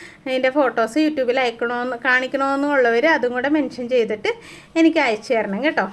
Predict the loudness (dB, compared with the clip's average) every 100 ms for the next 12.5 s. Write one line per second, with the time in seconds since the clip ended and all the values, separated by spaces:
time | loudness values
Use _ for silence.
0 | -8 -4 -2 -2 -2 -2 -2 -4 -4 -2
1 | -2 -2 -6 -6 -6 -6 -4 -4 -2 -4
2 | -4 -6 -4 -4 -6 -10 -10 -10 -12 -14
3 | -8 -6 -8 -16 -20 -12 -6 -2 0 2
4 | 2 2 0 -2 -2 -4 -6 -4 -4 -4
5 | -4 -2 -2 -2 -2 -4 -16 -14 -8 -6
6 | -4 -4 -4 -6 -6 -6 -4 -2 2 2
7 | 2 2 2 0 0 2 2 2 0 0
8 | -4 -4 -2 0 0 -2 -2 0 -2 -2
9 | -2 -2 0 0 0 0 -2 -2 -2 -2
10 | -2 -2 0 0 0 -2 -4 -2 -2 -4
11 | -4 -2 0 -2 -4 -18 -20 -20 -8 0
12 | 0 0 -4 -2 -2